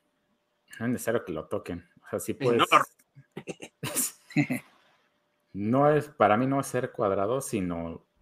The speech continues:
Speaker 1: o sea, sí renovarlo,
Speaker 2: Ujú.
Speaker 1: Pero ¿para qué? No, no veo la necesidad de tener que meter mano en algo que ya está bien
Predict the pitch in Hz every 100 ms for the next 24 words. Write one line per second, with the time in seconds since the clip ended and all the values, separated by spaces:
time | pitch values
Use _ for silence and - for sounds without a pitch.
0 | _ _ _ _ _ _ _ _ _ _
1 | - - 107 - 151 170 147 95 101 113
2 | 175 269 - _ _ _ _ _ _ _
3 | _ _ _ _ - 110 110 139 - -
4 | 117 113 117 110 107 - 135 131 123 113
5 | 101 98 95 95 95 95 - - - 123
6 | 135 139 151 151 143 123 101 98 98 -
7 | 92 98 110 123 107 90 90 - 123 78
8 | 104 95 107 113 95 90 - _ _ _
9 | _ - 117 - 92 104 - 113 92 90
10 | 151 247